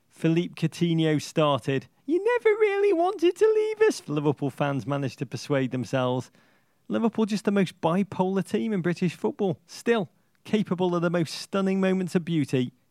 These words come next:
and the most slapstick physical comedy. You're right, the Arfield finish was beautiful, but the L O Ls that came before it, Davo, I mean, just,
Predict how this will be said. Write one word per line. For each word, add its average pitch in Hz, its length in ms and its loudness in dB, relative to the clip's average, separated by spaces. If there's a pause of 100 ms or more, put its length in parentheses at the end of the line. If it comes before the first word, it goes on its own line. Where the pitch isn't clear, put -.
(240)
and 165 120 0
the 165 60 4
most 175 240 0
slapstick - 580 -6
physical 151 380 -2
comedy. 165 380 -2
You're 180 160 0
right, 214 200 0
the 180 100 0
Arfield 202 440 -2
finish 196 500 -4 (320)
was 160 120 2
beautiful, 190 520 0
but 147 140 -2
the 185 120 0
L 214 160 2
O 175 120 4
Ls 170 380 0
that 135 180 -8
came 147 260 -2
before 131 400 0
it, 113 100 -6
Davo, 117 380 -4 (420)
I 151 60 -4
mean, 160 340 2
just, - 360 -2